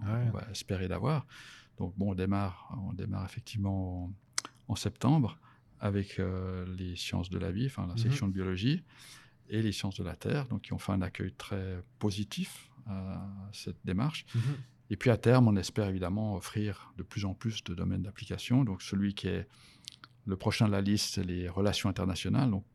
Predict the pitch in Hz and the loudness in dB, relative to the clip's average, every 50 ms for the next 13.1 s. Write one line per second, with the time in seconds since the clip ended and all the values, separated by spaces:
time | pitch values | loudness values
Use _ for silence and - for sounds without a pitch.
0 | _ _ _ - - - - 101 - - 101 98 98 95 95 - - - - - | _ _ _ -8 -6 -4 -4 -4 2 2 4 4 4 2 0 -4 -8 -18 -20 -16
1 | - - 98 98 98 98 - - 98 90 87 90 87 90 87 90 90 87 98 95 | -6 -4 -2 -2 -2 -2 -2 -4 -4 -4 -4 -4 -4 -4 -4 -4 -2 -2 0 0
2 | 90 - - - - 104 104 101 117 131 131 - 107 104 - 104 95 - - 98 | 0 -2 -2 -2 0 2 2 4 4 4 4 4 4 2 2 -2 -4 -2 -2 -2
3 | 95 98 98 98 92 98 90 90 95 90 87 87 87 90 90 - - 90 87 92 | 0 0 -2 -2 -2 -4 -6 -6 -8 -10 -8 -8 -8 -8 -8 -6 -6 -6 -6 -6
4 | 90 95 95 - - 98 95 90 - - - - - - - - 95 - - 98 | -4 -4 -6 -4 -2 -2 0 0 -2 -4 -6 -6 -6 -8 -6 -8 -10 -6 -2 0
5 | 104 139 151 135 - - - - - - - - - 87 - 120 - 101 101 - | 2 2 2 0 -4 -8 -16 -16 -18 -20 -10 -8 -8 0 0 0 2 2 0 0
6 | - 98 95 - 92 87 - - 104 101 98 98 98 101 101 98 107 127 135 127 | 0 0 2 2 -2 -2 -2 -2 -2 0 0 2 2 2 4 4 4 4 4 4
7 | 123 110 - - - 101 92 90 90 - - - - - - - - - - - | 2 -6 -8 -4 -4 -2 -2 -2 -6 -10 -20 -20 -20 -20 -20 -20 -20 -20 -20 -4
8 | - 101 101 104 101 101 107 107 - - - 107 104 - - - 117 117 117 107 | -2 0 0 2 4 4 2 2 0 -2 -2 -2 0 0 2 4 4 4 4 4
9 | 98 90 85 - - - 82 - - - - - - - 101 113 123 120 113 110 | 2 -2 -4 -12 -12 -14 -14 -16 -16 -18 -20 -16 -6 2 6 6 8 10 10 10
10 | 104 107 110 117 117 117 - - 101 - - 113 110 107 104 95 92 95 98 - | 10 10 10 8 8 6 4 2 -2 0 2 2 4 4 4 2 2 2 2 8
11 | - 139 120 - - - - - - - - - - - - - - 113 107 107 | 10 10 10 10 2 -10 -14 -14 -12 -12 -10 -10 -12 -8 -4 2 4 4 4 4
12 | 107 113 117 113 107 98 98 - - 107 101 - - 110 101 - - - 110 117 | 4 6 6 6 6 6 4 4 2 0 0 2 2 0 0 2 2 2 4 6
13 | 127 123 | 6 6